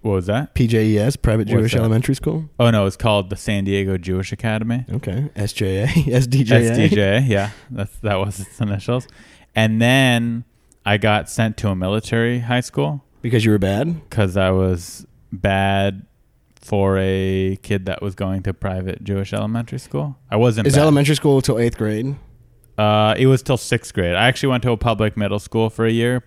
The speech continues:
Speaker 1: but just was kind of friends with the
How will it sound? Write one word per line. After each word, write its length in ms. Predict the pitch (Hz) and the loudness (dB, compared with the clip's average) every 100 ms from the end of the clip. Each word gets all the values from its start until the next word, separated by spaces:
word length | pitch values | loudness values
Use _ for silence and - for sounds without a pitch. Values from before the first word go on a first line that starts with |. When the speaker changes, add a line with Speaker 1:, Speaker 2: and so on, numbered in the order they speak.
| - | -2
Speaker 1:
but 260 | 92 92 - _ _ _ _ _ _ _ - - | -2 -2 -10 _ _ _ _ _ _ _ -18 -2
just 300 | 110 - - | 0 0 -2
was 220 | 101 95 | -2 -2
kind 200 | - 98 | -2 -2
of 80 | 92 | -2
friends 320 | - 92 90 | -4 -4 -4
with 180 | 92 - | -6 -6
the 260 | 90 87 | -6 -6